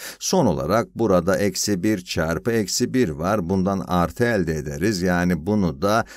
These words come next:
artı x ile x'in nokta çarpımı olarak yazabilirim. Belki bunu da farklı bir renkle göstermeliyim. Mesela turuncu.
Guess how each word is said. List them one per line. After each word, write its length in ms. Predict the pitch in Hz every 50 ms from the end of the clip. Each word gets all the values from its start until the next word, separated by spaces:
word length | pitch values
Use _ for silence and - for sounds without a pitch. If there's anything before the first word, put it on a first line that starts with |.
| - -
artı 460 | - - 139 139 123 107 90 - - -
x 380 | - 127 131 - - - -
ile 160 | 87 87 85
x'in 480 | - 131 127 - - - 127 113 107 117
nokta 360 | 123 120 104 - - 90 87
çarpımı 520 | - - 113 104 92 76 - 87 80 90 107
olarak 440 | 110 87 82 82 101 110 - -
yazabilirim. 880 | 87 85 78 76 92 101 95 76 73 76 69 69 69 60 67 65 69 71
Belki 500 | 95 107 101 90 82 - - 95 98 87
bunu 280 | 90 98 90 78 69 65
da 140 | 80 85 85
farklı 480 | - - 87 87 85 - - 90 78
bir 120 | 73 78 76
renkle 420 | 73 71 65 - - - 120 143
göstermeliyim. 1040 | 135 - - - - - - 104 - 143 147 151 160 - 85 87 87 82 147 127 120
Mesela 640 | 120 110 87 - 85 76 78 87 104 110 110 -
turuncu. 640 | - - 90 85 80 90 104 113 104 85 - - -